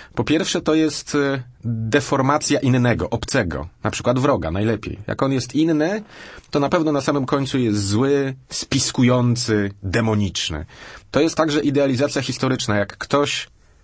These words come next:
jest zły w myśleniu mitycznym, to będzie taki zły zawsze. Świetnym przykładem byłoby porzekadło. Do dziś wielu osób, wiele osób przecież, y, temu, temu hołduje. „Póki świat światem, Polak z Niemcem nie będzie bratem”.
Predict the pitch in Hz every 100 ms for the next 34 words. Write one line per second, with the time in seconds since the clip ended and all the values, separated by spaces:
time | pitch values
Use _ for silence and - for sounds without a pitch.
0 | _ 110 135 123 117 110 117 131 160 131
1 | - 127 123 117 135 - 156 123 131 131
2 | 127 120 113 117 120 117 98 - 80 -
3 | - - - - - 131 143 - - 147
4 | 139 123 117 123 117 113 110 107 104 120
5 | 113 113 113 101 104 98 - - 104 98
6 | 113 113 110 104 104 - 104 104 104 98
7 | 107 104 104 104 - 98 98 - 101 98
8 | 95 92 87 87 104 95 92 107 98 -
9 | 92 98 131 156 - _ 104 - - 139
10 | 143 - 123 131 123 120 107 95 107 104
11 | 104 104 101 98 92 85 80